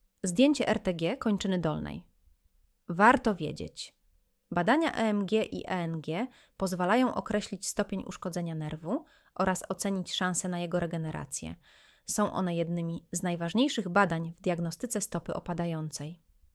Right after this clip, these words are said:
W przypadku podejrzenia chorób neurologicznych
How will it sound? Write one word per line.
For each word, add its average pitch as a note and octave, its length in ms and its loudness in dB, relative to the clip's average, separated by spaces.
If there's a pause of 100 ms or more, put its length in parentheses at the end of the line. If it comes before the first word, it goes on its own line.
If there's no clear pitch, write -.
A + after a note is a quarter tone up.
(300)
W - 140 -20
przypadku A3+ 500 2
podejrzenia G3+ 560 4
chorób A3 320 2
neurologicznych F3 880 0